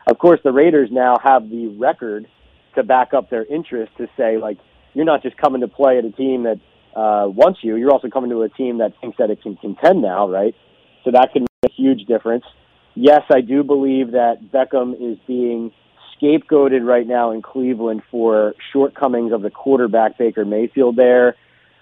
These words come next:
I think anyone telling you that this caught the Browns by surprise is lying to you. Um, I think that Baker Mayfield ha-, owns more of a part of this than the Browns and he are letting on.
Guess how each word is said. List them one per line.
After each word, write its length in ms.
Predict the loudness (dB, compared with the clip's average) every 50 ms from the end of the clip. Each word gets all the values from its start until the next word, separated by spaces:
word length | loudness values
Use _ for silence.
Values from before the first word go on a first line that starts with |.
| _ -2
I 100 | 2 2
think 240 | 4 4 4 4 2
anyone 380 | 2 2 2 4 2 2 2 0
telling 340 | 2 4 4 4 4 2
you 100 | 0 0
that 140 | 0 -2 -2
this 120 | -4 -8 -6
caught 220 | -2 0 0 0 0
the 80 | -2
Browns 320 | -2 0 0 0 0 -2 -2
by 140 | -2 -4 -4
surprise 460 | -4 -8 -6 -2 0 2 2 2 0 -2
is 120 | -6 -10
lying 480 | -8 -4 -2 0 0 0 -2 -2 -4 -6
to 100 | -6 -4
you. 300 | -2 0 0 0 -2 -4 _ _ _ _ _ _ _ _ _ _
Um, 540 | -14 -10 -6 -4 -4 -4 -4 -4 -6 -8 -12 -8 -6
I 120 | -4 -4 -4
think 260 | -2 -4 -4 -4 -2
that 420 | 0 2 2 4 4 4 2 0 -4 _ _ _ _ _ _ _ _ _ _ _ _ 2
Baker 320 | 4 4 4 4 2 2 2
Mayfield 580 | 2 2 2 0 0 0 2 4 4 4 2
ha-, 340 | 2 2 4 4 4 4 2 0 -2
owns 420 | 0 2 2 4 2 0 -2 -6 -8 -6
more 260 | -2 0 4 4 4
of 80 | 4 2
a 80 | 0
part 340 | -4 -2 0 2 2 4 2
of 140 | 0 0 0
this 200 | 0 -2 -2 -2 -6 -12 -20 _ _ _ _ _ _ _ _ _ _ _
than 720 | -20 -18 -14 -6 0 2 2 4 4 4 2 2 0 -2 -4 -4 -4
the 140 | -2 -2 -2
Browns 580 | 0 0 2 2 4 4 2 2 2 2 2
and 180 | 0 0 -2 -2
he 200 | -2 0 2 2
are 180 | 2 2 2
letting 320 | 2 2 0 0 0 -2 -2
on. 440 | 0 0 0 0 0 -2 -4 -8